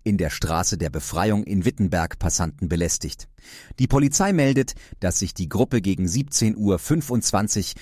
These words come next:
vor einem Geschäft aufgehalten hat. Eine achtzehnjährige beschwerte sich über das Verhalten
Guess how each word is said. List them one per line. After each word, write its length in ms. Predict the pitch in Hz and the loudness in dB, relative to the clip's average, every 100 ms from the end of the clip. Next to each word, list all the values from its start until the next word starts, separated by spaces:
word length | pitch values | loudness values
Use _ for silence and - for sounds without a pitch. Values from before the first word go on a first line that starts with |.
| - | -18
vor 260 | - - - | -6 -2 0
einem 240 | 87 92 | 0 0
Geschäft 440 | 90 - 113 - - | 0 2 0 0 -4
aufgehalten 640 | 80 - 65 73 - 80 | -4 -2 -2 -2 -4 -4
hat. 260 | 76 - - - _ _ _ _ _ | -4 -6 -14 -20 _ _ _ _ _
Eine 220 | - 90 | -4 -2
achtzehnjährige 720 | - 135 - 160 135 127 135 123 | -2 -2 0 2 4 4 4 2
beschwerte 500 | 104 - 104 113 113 | 0 0 2 2 2
sich 200 | 104 - | 0 -2
über 180 | 226 92 | 0 2
das 220 | 85 - | 0 0
Verhalten 540 | 80 87 117 - 101 | 0 2 0 2 0